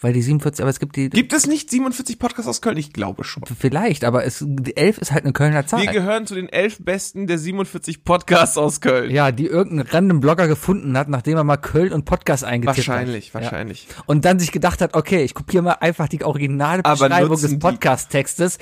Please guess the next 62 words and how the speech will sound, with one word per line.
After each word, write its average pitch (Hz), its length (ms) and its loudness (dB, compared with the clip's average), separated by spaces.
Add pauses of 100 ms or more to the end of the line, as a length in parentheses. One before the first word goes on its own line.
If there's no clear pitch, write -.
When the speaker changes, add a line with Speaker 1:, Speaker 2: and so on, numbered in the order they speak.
(100)
Speaker 1:
und 147 160 -2
tu 185 120 0
den 180 100 2
in 156 120 0
meinen 165 300 0
Text - 380 -8
rein. 110 260 -10
Speaker 2:
Ja, 131 120 0
wo 135 40 2
man 135 140 4
richtig 139 240 -6 (100)
merkt, 143 320 0
dass 139 140 -6
der 123 320 2 (400)
recherchiert 143 480 -2
hat 160 200 2
und 127 280 -6
journalistisch 135 480 2
gearbeitet 143 400 2
hat 139 120 0
und 135 120 -6
uns 135 280 -2
angehört 139 360 0
hat, 120 140 -10
ne? 156 220 -8
Speaker 1:
Ja. 107 200 -12 (260)
Speaker 2:
Wo 156 80 -6
ist 175 100 -8
denn 165 120 -2
da 139 80 0
die 131 180 -4
eigene 156 300 0
Meinung? 139 460 0 (100)
Speaker 1:
Ich - 120 -18
hab - 140 -14
keine 165 320 0
Ahnung. 143 260 -2
Speaker 2:
Ne? 190 40 -10 (280)
Speaker 1:
Wahrscheinlich 147 340 -2
Speaker 2:
Diese 196 80 2
Leute, 190 240 2
die 170 120 -4
nur 180 260 2
retweeten 165 600 -4
und 120 160 -12
so. 117 140 -12
Speaker 1:
Ich 147 180 -6
wette, 190 220 0
der 151 80 2
Speaker 2:
Nicht 170 200 0
Speaker 1:
Typ 214 80 -4
Speaker 2:
mal 214 160 4
irgendwie 202 240 -2
erzählen, 202 400 0
ey, 175 180 2
hört 190 200 0
mal 190 140 0
den 175 140 -2
I 165 80 -2
Love 170 200 -2
Lamb 175 180 0
Postka-, 165 360 -6